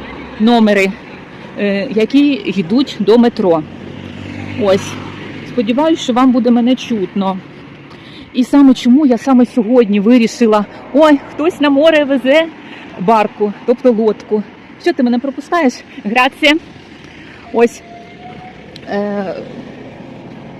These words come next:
який чудовий водій. Так от, чого я саме сьогодні вирішила? Ось бачите, кого до нас завезли не так давно. І тут вони, ну, тут, е,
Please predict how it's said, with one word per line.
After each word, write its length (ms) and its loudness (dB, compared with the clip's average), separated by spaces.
який 400 -2
чудовий 720 -2
водій. 340 0
Так 160 -2
от, 440 -2
чого 340 2
я 320 2
саме 220 4
сьогодні 500 0
вирішила? 640 -2
Ось 140 -8
бачите, 400 -2
кого 400 2
до 100 -4
нас 300 0
завезли 580 0
не 100 -6
так 220 -6
давно. 440 2
І 60 -8
тут 240 -6
вони, 320 2
ну, 280 2
тут, 140 0
е, 140 2